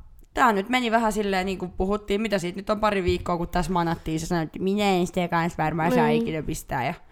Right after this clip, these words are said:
Speaker 2: Nyt se on
Speaker 1: sieltä
Speaker 2: molemmilla
Speaker 1: se,
Speaker 2: ollut.
Speaker 1: niin, nyt se on sitten podettu.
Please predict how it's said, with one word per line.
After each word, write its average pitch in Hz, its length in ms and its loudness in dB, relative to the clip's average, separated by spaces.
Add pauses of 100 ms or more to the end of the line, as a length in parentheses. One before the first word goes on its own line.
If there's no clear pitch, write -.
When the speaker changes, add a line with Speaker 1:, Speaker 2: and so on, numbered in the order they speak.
(120)
Speaker 2:
Nyt 202 180 -6
se - 100 -6
on - 40 0
Speaker 1:
sieltä 214 140 8
Speaker 2:
molemmilla 185 300 2
Speaker 1:
se, 185 40 0
Speaker 2:
ollut. 190 180 -2
Speaker 1:
niin, 240 280 2 (300)
nyt 240 180 -4
se 208 120 0
on 190 140 4
sitten 180 320 -4
podettu. 170 500 0